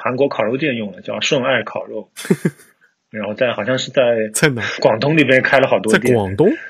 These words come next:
Speaker 2: 哦。
Speaker 1: 对，然后，然后最近还有一个腾讯的一个什么设计中心有写了一篇文章，也是关于逆反差的，然后里面也讲到了，呃，这个，然后就最后这篇文章讲，就是他就是因为看到这个烤肉店的上面几个字，然后去，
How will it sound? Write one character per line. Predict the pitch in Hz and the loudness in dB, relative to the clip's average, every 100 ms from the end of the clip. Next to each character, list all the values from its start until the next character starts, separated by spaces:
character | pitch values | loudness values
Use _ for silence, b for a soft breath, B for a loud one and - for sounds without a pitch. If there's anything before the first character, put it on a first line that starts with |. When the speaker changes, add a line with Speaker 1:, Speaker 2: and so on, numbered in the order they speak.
| - | -6
Speaker 2:
哦。 | 117 101 | 0 2
Speaker 1:
对， | 113 - 92 | 2 0 -4
然 | - 104 | -8 -6
后， | 113 113 110 110 - - | -4 -4 -4 -6 -12 -6
然 | 123 123 | -2 2
后 | 147 | 2
最 | - | 2
近 | 185 190 | 4 4
还 | 202 | 4
有 | 170 123 | 4 2
一 | |
个 | 135 151 | 0 -2
腾 | - 120 | -2 -4
讯 | 143 214 160 | -2 0 2
的 | 127 117 107 107 | 2 0 -4 -6
一 | 110 | -8
个 | 117 | -6
什 | 110 | -6
么 | 107 104 101 | -6 -8 -6
设 | - 147 | -2 0
计 | |
中 | 131 156 | 0 -2
心 | 156 180 | -2 -2
有 | 143 110 | -2 -4
写 | 107 110 | -4 -4
了 | 101 | -4
一 | |
篇 | 107 131 | -2 -2
文 | 104 101 | -2 -2
章， | 107 | -4
也 | 110 | -6
是 | - | -8
关 | 110 113 | -4 -4
于 | 110 | -4
逆 | 117 107 | -6 -8
反 | 98 | -10
差 | - 104 | -12 -10
的， | - | -10
然 | 107 | -6
后 | 113 | -6
里 | 107 | -4
面 | 110 127 | -2 -2
也 | 120 - _ _ | -2 -6 _ _
讲 | - 107 | -2 0
到 | 107 113 | 2 0
了， | 107 - b b b b b _ | 0 -8 b b b b b _
呃， | 117 113 | -14 -12
这 | 101 120 | -6 -4
个， | 101 | -2
然 | 101 | -2
后 | 113 | -2
就 | 107 127 131 _ | -4 -6 -8 _
最 | - | -2
后 | 135 143 | 2 2
这 | 107 117 | 2 0
篇 | 131 | 2
文 | 113 | 2
章 | 123 | 0
讲， | 107 95 | 0 -4
就 | |
是 | 117 | -6
他 | 110 | -4
就 | 135 | -2
是 | 127 | -2
因 | 127 | -2
为 | 120 | -2
看 | - | 0
到 | 123 | 0
这 | 117 | 0
个 | 110 | -2
烤 | 117 | -2
肉 | 98 | -2
店 | 113 156 | 0 -2
的 | 120 | -2
上 | 104 113 | -6 -6
面 | 107 | -6
几 | 107 | -8
个 | 101 | -12
字， | 101 110 | -14 -10
然 | 101 | -8
后 | - | -8
去， | 107 - 107 | -12 -12 -14